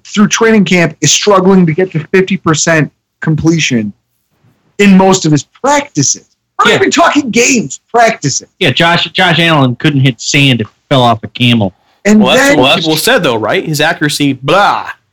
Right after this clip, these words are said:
Speaker 1: Yes, and which is why he's a work in progress. And then you've got A J McCarron, who would seem like a safe game manager,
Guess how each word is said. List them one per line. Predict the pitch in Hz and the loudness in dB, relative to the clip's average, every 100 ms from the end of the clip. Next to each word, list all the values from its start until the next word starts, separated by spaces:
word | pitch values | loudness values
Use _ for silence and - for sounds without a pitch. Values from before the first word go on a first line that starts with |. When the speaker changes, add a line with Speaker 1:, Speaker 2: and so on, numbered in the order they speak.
| _ - | _ -4
Speaker 1:
Yes, | 151 226 165 120 - - 180 | 0 2 0 -2 -4 -4 0
and | 185 190 | 0 2
which | 170 202 214 | 2 2 2
is | 202 | 2
why | 156 185 214 | 2 4 4
he's | 196 196 170 | 4 2 2
a | |
work | 156 160 156 | 2 2 2
in | 147 | 2
progress. | 147 139 131 131 131 - | 2 2 2 2 0 2
And | 196 | 2
then | 320 | 2
you've | 311 | 2
got | 240 | 2
A | 208 233 | 2 2
J | 208 240 | 4 4
McCarron, | 202 - 277 277 220 | 2 2 2 2 4
who | 196 214 214 | 4 4 2
would | 175 160 151 | 2 2 2
seem | - 254 247 247 | 0 2 4 4
like | 240 - | 2 2
a | |
safe | - - 185 196 208 - | 0 2 2 2 0 -2
game | 147 175 175 | 0 2 4
manager, | 156 156 185 185 220 | 4 4 2 2 0